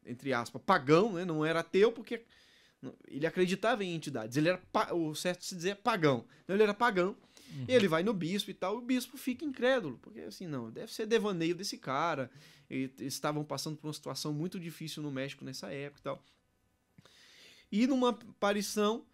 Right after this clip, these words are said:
Speaker 1: Nossa Senhora então diz pra ele, "Toma esse buquê de rosa e leva pro bispo." E dá um buquê de pra que ele leve pro bispo. E ele tinha uma capa, então ele amarra aquela,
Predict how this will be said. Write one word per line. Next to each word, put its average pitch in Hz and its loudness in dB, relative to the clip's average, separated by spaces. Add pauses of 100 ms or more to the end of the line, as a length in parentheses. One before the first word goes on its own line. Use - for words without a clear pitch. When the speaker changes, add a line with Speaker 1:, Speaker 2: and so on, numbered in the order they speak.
(220)
Speaker 1:
Nossa 196 -4
Senhora 202 -2
então 208 -4
diz 196 -6
pra 185 -2
ele, 131 -2 (1200)
"Toma 226 0
esse 226 -4
buquê 202 -6
de 202 -6
rosa 185 -2
e 190 -10
leva 170 -6
pro - -20
bispo." 120 -12 (140)
E 151 -8
dá 147 -2
um 170 -4
buquê 165 -8
de 160 -16 (500)
pra 156 2 (480)
que 160 -4
ele 175 2
leve 151 0
pro 170 -20
bispo. 131 -10
E 165 2
ele 202 4 (120)
tinha 208 -2 (1120)
uma 196 -6
capa, 196 4 (100)
então 190 -8
ele 190 -4
amarra 196 0
aquela, 208 -6